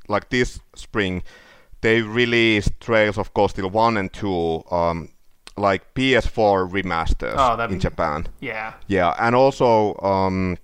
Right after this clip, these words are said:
Speaker 1: the Japanese version of, uh, Trails of Cold Steel three does have a recap, um, of, like, Trails one and two.
Speaker 2: Okay.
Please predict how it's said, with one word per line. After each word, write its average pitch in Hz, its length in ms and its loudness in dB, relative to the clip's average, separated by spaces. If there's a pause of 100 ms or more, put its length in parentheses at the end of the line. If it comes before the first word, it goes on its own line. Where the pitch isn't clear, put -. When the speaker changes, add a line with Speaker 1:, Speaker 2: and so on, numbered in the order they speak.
(1040)
Speaker 1:
the 113 180 2
Japanese 151 520 2
version 120 560 2
of, 98 220 2 (380)
uh, 95 220 2
Trails 139 280 2
of - 120 -10
Cold 110 200 2
Steel 101 240 -2
three 101 360 -2
does 120 320 2
have 104 200 0
a 98 160 2
recap, 92 640 -2 (260)
um, 85 360 0
of, 90 240 0
like, 87 240 -2
Trails 92 380 -2
one 85 180 -4
and 78 140 -8
two. 67 240 -8 (140)
Speaker 2:
Okay. 127 320 -6